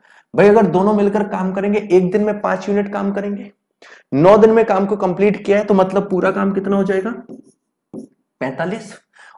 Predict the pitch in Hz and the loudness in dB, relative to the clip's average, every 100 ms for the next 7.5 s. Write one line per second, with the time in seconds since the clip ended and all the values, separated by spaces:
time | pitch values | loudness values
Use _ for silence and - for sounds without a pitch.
0 | - 202 202 - 262 - - 196 180 180 | 0 2 2 0 0 0 -4 0 0 0
1 | 165 - 202 208 220 151 143 160 180 202 | -2 2 4 6 4 0 0 2 6 6
2 | 220 247 240 202 185 175 165 147 165 175 | 4 0 -2 2 4 4 2 2 0 -2
3 | 156 175 135 151 156 131 117 95 90 90 | -2 -4 -2 -2 -2 -2 -4 -4 -6 -8
4 | 87 _ - - _ - 131 139 165 180 | -12 _ -20 -20 _ -6 -2 0 0 -2
5 | 180 175 165 160 175 165 160 180 185 147 | -4 -4 -4 -6 -6 -8 -6 -6 -4 -4
6 | 110 95 - - - _ _ _ - 110 | -4 -6 -10 -14 -20 _ _ _ -8 -6
7 | 110 90 82 - | -6 -6 -10 -14